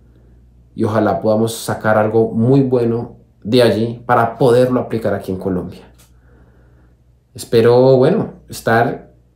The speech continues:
en el momento y el lugar que Dios lo quiera. Yo no sé a dónde, mm, bueno, vaya-, vay-, vayamos a terminar.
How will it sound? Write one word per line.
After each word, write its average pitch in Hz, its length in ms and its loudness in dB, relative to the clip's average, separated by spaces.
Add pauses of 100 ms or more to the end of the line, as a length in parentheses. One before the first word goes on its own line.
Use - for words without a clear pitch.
(240)
en 120 120 0
el 127 100 4
momento 120 420 0
y 147 40 4
el 156 80 2
lugar 110 260 0
que 120 100 -4
Dios 120 200 0
lo 120 120 -4
quiera. - 440 -4
Yo 104 360 -6 (460)
no 113 240 0
sé 113 220 -2
a 110 40 2
dónde, 107 380 -2
mm, 95 760 -8 (260)
bueno, 113 280 0
vaya-, 95 340 -2
vay-, 98 300 -2
vayamos 110 420 2
a 120 80 -2
terminar. 104 680 -4